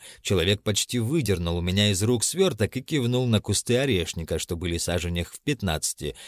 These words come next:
«Там». После этого он свистнул в два пальца. Из кустов вышел какой-то мужчина. Похитители направились вглубь леса, к сокольникам. Я же бросился в кусты и увидал там спящую Машу. Мою Машу.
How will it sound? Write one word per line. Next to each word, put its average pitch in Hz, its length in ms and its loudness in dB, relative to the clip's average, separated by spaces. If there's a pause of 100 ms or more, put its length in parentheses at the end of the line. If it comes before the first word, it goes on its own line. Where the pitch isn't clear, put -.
(160)
«Там». 101 360 0 (340)
После 156 360 0
этого 120 200 0
он 110 140 2
свистнул 131 500 -2
в 82 80 -6
два 101 220 2
пальца. 76 500 -6 (220)
Из - 160 -2
кустов - 420 0
вышел 123 300 -2
какой-то 110 400 -2
мужчина. 90 640 0 (180)
Похитители 127 540 -2
направились 107 680 2
вглубь 98 500 0
леса, 120 400 2
к - 60 -8
сокольникам. 80 720 -2 (200)
Я 180 140 2
же 131 120 2
бросился 110 580 0
в - 60 -16
кусты 110 360 0
и 120 120 2
увидал 92 360 0
там 92 160 -4
спящую 101 540 0
Машу. 76 340 -4
Мою 113 380 2
Машу. 120 420 -2